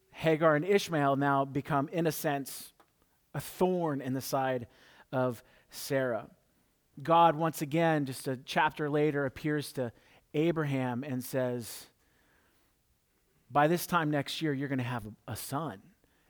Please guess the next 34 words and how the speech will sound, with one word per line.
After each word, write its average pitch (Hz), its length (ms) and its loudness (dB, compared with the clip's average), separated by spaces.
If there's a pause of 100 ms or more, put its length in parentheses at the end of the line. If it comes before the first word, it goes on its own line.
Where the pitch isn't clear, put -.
And 127 100 -2
Abraham 151 380 2
says, 147 260 -4
"Well, 160 120 2
I've 175 140 6
got 170 180 4
Ishmael." 147 680 0
<laughs> - 80 -8
And 123 300 0
God 135 320 -2
says, 117 500 -6 (260)
"No, 127 420 -2 (380)
no, 160 180 -4
that's, 185 400 -2 (1120)
that 285 260 8
was 226 140 6
something 170 380 4
you 202 200 2
did 202 200 6
on 143 180 4
your 135 180 0
own. 180 240 4
I, 175 200 0 (180)
he's 269 260 -2
not 320 160 2
the - 60 -6
promised 101 520 -6
child. 90 360 -12 (380)
I 208 140 4
didn't 262 200 -2
bring 131 200 -2
that 107 140 -8
child 101 280 -12
about. 95 380 -10